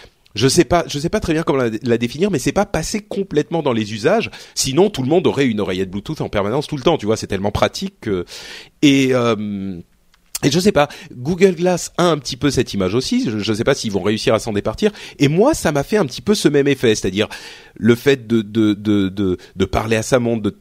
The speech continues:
de faire les, de faire glisser les notifications comme ça qui te donnent pas énormément d'informations et pour répondre, il faut... Enfin, je sais pas.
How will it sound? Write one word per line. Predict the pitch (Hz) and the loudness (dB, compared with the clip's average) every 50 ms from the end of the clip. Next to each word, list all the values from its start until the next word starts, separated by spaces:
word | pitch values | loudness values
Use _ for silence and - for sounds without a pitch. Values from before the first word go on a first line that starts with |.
| _ - | _ -8
de | 107 104 95 | -4 -4 -4
faire | 90 - - 135 131 113 | -4 2 2 2 2 2
les, | 120 113 110 107 - | 0 -2 -2 -2 -2
de | 120 104 92 82 107 110 | -4 -8 -8 -2 -4 -2
faire | - 123 110 95 | 0 0 -2 -2
glisser | 110 117 131 147 - - 165 143 | -2 -8 -6 -4 2 2 2 2
les | 131 123 | 4 2
notifications | 127 123 - - 123 120 - 135 120 - 151 147 | 0 -2 -4 -6 -12 -2 0 0 0 0 -4 -2
comme | - 139 113 | 0 -2 -2
ça | - - 147 | 0 -2 -4
qui | - - | -4 -4
te | 117 98 | -4 -2
donnent | 117 113 110 | -2 -2 -2
pas | 104 - 143 131 | -2 -2 -2 -2
énormément | 120 104 101 117 113 127 120 127 123 127 123 | -2 -2 -4 -6 -6 -2 -2 0 2 2 2
d'informations | 117 117 113 - 123 123 123 120 - 165 151 | 0 0 0 0 0 0 0 0 0 2 2
et | 135 | 2
pour | 123 - 113 104 113 | 2 0 -4 4 4
répondre, | 131 127 - 151 156 139 131 | 4 4 4 -2 -2 -2 -2
il | 127 | -2
faut... | - - | -4 -12
Enfin, | - - - - 180 175 | -16 -12 -2 0 0 4
je | - | 4
sais | 208 | 2
pas. | - 98 | 2 0